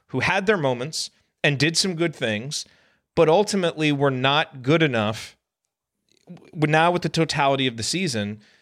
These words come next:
to keep a young guy like that off the court as much as they did.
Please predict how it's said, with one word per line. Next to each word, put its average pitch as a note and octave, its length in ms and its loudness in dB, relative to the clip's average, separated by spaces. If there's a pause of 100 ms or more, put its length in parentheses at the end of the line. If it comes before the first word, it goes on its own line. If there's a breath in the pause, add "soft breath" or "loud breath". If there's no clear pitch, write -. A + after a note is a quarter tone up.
(160 soft breath)
to D#3+ 120 0
keep G3 360 0
a D3+ 80 6
young D#3 280 2
guy C#3 180 4
like B2+ 300 2
that C3 240 4
off C3 220 2
the A#2+ 60 -10
court C3+ 280 -4
as G#2 100 -4
much A2+ 220 -4
as G#2 100 -4
they G2 160 -2
did. E2+ 280 -8